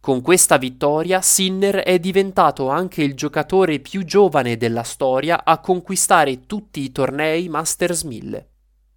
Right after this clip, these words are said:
Ad assistere all'impresa sugli spalti c'era anche il Presidente della Repubblica,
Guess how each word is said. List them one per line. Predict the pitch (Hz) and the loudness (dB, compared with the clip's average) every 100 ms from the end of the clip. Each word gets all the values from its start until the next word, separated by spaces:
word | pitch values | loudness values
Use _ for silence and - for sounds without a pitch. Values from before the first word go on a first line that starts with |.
| _ | _
Ad | 127 123 | 4 4
assistere | 120 - 185 - 160 135 | 2 0 0 2 4 6
all'impresa | 120 120 120 123 170 156 135 | 4 4 -2 0 2 2 0
sugli | - 135 131 | -4 -4 -2
spalti | 143 - 165 165 170 185 | -2 2 4 4 0 -10
c'era | - 180 170 147 | -4 0 2 2
anche | 156 185 196 | 0 -2 -2
il | 185 | -4
Presidente | 180 175 185 143 127 135 147 | -2 -2 -2 -4 -4 -4 -6
della | 156 156 | -2 0
Repubblica, | 160 156 123 113 120 117 117 | -2 -6 -12 -10 -12 -8 -10